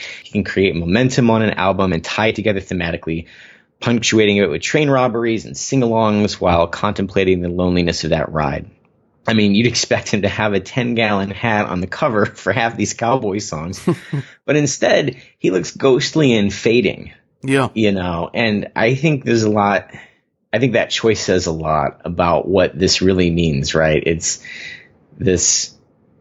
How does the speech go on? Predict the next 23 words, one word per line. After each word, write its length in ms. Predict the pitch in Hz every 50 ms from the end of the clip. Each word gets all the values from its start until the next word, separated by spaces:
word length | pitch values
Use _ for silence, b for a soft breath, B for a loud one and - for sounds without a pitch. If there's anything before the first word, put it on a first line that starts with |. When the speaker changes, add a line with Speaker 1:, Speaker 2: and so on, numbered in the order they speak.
| _ _ -
Speaker 1:
it, 380 | - 101 - 98 101 95 -
it's 160 | 98 - - -
the 120 | - 104
ghost 720 | 90 92 90 - 92 95 95 95 - - - - - - - _ _ _ _ _ _ _ _ _ _ -
grabbing, 720 | - - 82 85 92 92 92 95 90 87 85 85 87 95 -
you 100 | - 101
know, 120 | 92 87 85
or 140 | 87 98
looking 280 | 95 95 98 98 98 92
back 260 | 87 90 90 87 -
on, 300 | 87 90 87 82 82 80 B B B B B B
you 100 | - 98
know, 120 | 92 87
life 360 | 90 87 87 92 90 87 -
and, 300 | 95 90 87 80 78 - -
and 100 | 92 90 85
just 240 | 90 87 - -
grabbing 420 | - - 101 92 90 92 85 87 85
as 100 | 82 -
much 200 | 82 80 80 -
as 40 | 76
he 100 | 78 76
can. 400 | - - 76 76 76 73 80